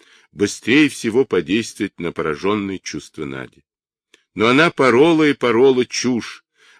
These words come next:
движимая силой любви и таким необоримым желанием заставить Надю взять себя в руки,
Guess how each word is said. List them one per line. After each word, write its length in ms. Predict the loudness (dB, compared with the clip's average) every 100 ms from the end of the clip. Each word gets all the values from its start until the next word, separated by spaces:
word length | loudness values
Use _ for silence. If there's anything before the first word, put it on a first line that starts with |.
| -12
движимая 680 | -2 2 2 2 2 2 0
силой 440 | -2 0 2 2
любви 640 | 0 -4 -6 -4 -2 -2 -6 _ _ _
и 100 | -4
таким 480 | 0 0 4 4 4
необоримым 800 | 4 4 4 4 4 2 2 0
желанием 640 | -2 0 2 2 0 -2
заставить 680 | -2 -4 -2 0 2 0 -4
Надю 400 | -2 0 -2 -6
взять 360 | -2 0 0
себя 300 | -4 -6 -4
в 80 | -4
руки, 420 | -2 -2 -2 -12